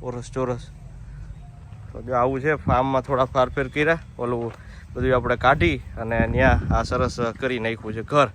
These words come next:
એટલે હવે ન્યા બધાય હમાઈ જાય, થોડીક આ રેતી કપચી ને બધું વ્યવસ્થિત રેતીમાં ઘોડાને આરોટોનું થઈ જાય. ને આ બતકને અહીંયા મજા આવી જાય. તો બેય રીતે થઈ જાય.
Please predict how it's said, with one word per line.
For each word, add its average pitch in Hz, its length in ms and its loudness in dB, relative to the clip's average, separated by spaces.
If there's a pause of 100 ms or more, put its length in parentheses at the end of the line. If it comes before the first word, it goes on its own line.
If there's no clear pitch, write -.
(120)
એટલે - 540 -10
હવે 113 120 0
ન્યા 127 200 4
બધાય 127 260 2
હમાઈ 131 340 0
જાય, 160 160 2 (680)
થોડીક - 260 -8
આ - 20 2
રેતી 135 280 -2
કપચી 131 400 -4
ને 131 100 0
બધું 127 300 -2 (440)
વ્યવસ્થિત 139 480 0
રેતીમાં 131 420 0
ઘોડાને 127 400 6
આરોટોનું 139 520 4
થઈ 110 160 -2
જાય. 104 160 -4 (720)
ને 131 60 -2
આ 135 60 2
બતકને 127 440 -2
અહીંયા 127 320 4 (420)
મજા 139 280 2
આવી 98 160 -2
જાય. 95 160 -8 (1800)
તો 120 80 -4
બેય 147 240 4
રીતે 131 240 -2
થઈ 139 200 -2
જાય. 135 200 0